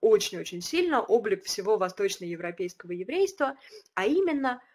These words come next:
примерно одновременно с поз-, с появлением просвещения в Западной Европе в Восточной Европе возникает хасидизм. Религиозное течение, э,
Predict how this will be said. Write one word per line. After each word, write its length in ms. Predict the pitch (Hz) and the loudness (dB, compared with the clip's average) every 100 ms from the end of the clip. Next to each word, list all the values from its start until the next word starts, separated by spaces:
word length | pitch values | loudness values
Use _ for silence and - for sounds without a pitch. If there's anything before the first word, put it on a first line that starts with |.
| - | -4
примерно 480 | 226 262 330 262 240 | 2 4 4 4 2
одновременно 760 | 214 226 233 277 247 202 165 160 | 2 0 2 0 2 0 -2 -8
с 80 | |
поз-, 280 | - 202 185 | -6 -8 -6
с 100 | 214 | -10
появлением 600 | - 214 214 240 214 185 | 0 0 0 -2 0 -4
просвещения 680 | 190 180 202 196 208 180 170 | -6 -6 -4 -2 -2 -2 -2
в 40 | |
Западной 420 | 294 415 381 330 | 0 2 0 -2
Европе 380 | 285 277 269 240 - - _ | -2 0 -2 -6 -10 -20 _
в 40 | |
Восточной 440 | 190 180 320 - 226 | -8 -4 -6 -2 0
Европе 320 | 214 285 214 | 2 0 0
возникает 460 | 185 180 175 240 - | -4 -6 -4 -4 -4
хасидизм. 580 | 196 - 185 170 - - _ _ _ _ _ _ _ _ _ _ _ _ _ - - | -12 -12 -6 -6 -6 -20 _ _ _ _ _ _ _ _ _ _ _ _ _ -20 -12
Религиозное 640 | 180 170 185 180 175 160 | -10 -4 0 0 -2 -8
течение, 600 | - - 381 349 262 262 - - - - - _ 196 | -6 -2 -2 0 -4 -6 -20 -20 -20 -20 -20 _ -8
э, 540 | 196 196 190 190 | -4 -2 -2 0